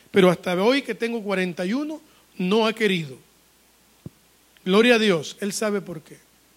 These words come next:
Pero no es una maldición generacional, pero sí son cosas que se van heredando,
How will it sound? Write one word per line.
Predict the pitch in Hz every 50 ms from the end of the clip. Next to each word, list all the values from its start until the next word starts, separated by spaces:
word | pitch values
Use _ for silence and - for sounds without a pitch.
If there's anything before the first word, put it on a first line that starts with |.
| _ _ _ _ - - - _ _ _
Pero | - 180 170 180 175 165 170 175 - - _ _ _ _ -
no | 175 175 247 311
es | 349 349 302 - -
una | 254 233 220 202
maldición | 190 190 180 165 175 165 - 202 190 175
generacional, | 165 175 170 165 165 - - - 151 151 147 139 131 _ _ _ - - - _
pero | - 196 196 190
sí | - - 254 254
son | 240 - 277 262 254
cosas | 240 - 262 269 - - 254 214 -
que | - -
se | - - 196
van | 175 208 233 240 247
heredando, | 254 226 220 214 208 208 208 208 190 180 170 165 139 127